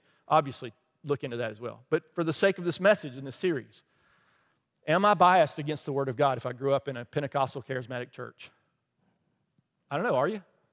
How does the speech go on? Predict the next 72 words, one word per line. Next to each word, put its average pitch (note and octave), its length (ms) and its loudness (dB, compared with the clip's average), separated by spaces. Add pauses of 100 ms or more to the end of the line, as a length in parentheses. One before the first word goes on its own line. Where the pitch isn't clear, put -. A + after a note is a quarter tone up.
(320)
It's - 80 -20
a - 20 -20
good F3 120 -12
question G3+ 300 -4
to E3 60 -10
ask. - 240 -12 (240)
What F3 100 4
if F#3 80 4
I G#3+ 80 8
grew F3 260 6
up F#3 160 6
in E3 80 4
a D#3 40 2
Word F3+ 420 4 (180)
church A#2+ 320 -6
where C#3 300 0
ma-, D#3 180 -8 (240)
a - 40 -2
lot E3 140 8
of D3+ 60 0
mainline F3 340 2
denominations D#3 560 0
where C3 100 -6
we C3+ 60 -10
studied D#3+ 280 0
the D#3 60 -2
Word D#3 140 2
of D3+ 60 -2
God? C#3 300 2 (460)
Uh, D3 220 2
I, D3 180 0
we D#3+ 120 4
had E3 100 6
a D3+ 40 -4
guy D#3 160 6
in D#3+ 60 -4
this D#3 120 -6
church D#3+ 300 -2
for D3 120 -8
a C3 60 0
while. C3+ 500 4
Um, C3 180 -2
he's C3+ 160 -8
not D3 120 -2
here C3+ 100 -8
any B2+ 160 -12 (160)
longer. C#3 320 -2 (400)
Um, C3 300 0
but C#3+ 120 -4
he D#3+ 100 -2
was E3+ 160 -2
here, D#3+ 260 0 (120)
and C3+ 220 -6 (320)
I C#3+ 160 0 (140)
was B2+ 180 -6
preaching, D#3 400 -4
and C3 320 -8
he C#3 140 -6
said, C3+ 180 -8
"Hey, D3+ 100 0
man, C#3 140 -4
I'd C#3 100 0
love C#3 220 0
to B2 40 -18
do B2+ 100 -12
coffee. D3 300 -2
I B2+ 40 -6
have B2+ 80 -12
some B2 120 -18
questions." B2 440 -10
I'm A#2+ 80 -20
like, A#2 80 -20